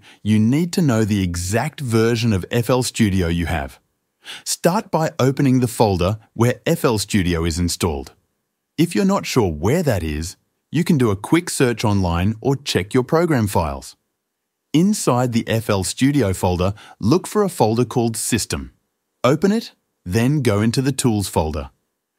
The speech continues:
In this folder, find the Diagnostics folder and open it. Inside, you'll see the Diagnostics tool.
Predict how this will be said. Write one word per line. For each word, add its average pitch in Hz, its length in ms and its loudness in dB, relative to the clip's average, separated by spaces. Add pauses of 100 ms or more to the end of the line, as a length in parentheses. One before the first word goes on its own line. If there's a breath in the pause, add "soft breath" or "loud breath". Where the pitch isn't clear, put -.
(260)
In 87 180 0
this 160 200 2
folder, 92 380 0 (180 soft breath)
find 147 460 0
the - 140 -4
Diagnostics 95 760 -2
folder 104 500 0
and 165 200 0 (100)
open 117 300 0
it. 69 180 -14 (540 loud breath)
Inside, 104 640 0 (120 soft breath)
you'll 185 220 0
see 139 220 -2
the 135 100 0
Diagnostics 113 720 0
tool. 73 340 -4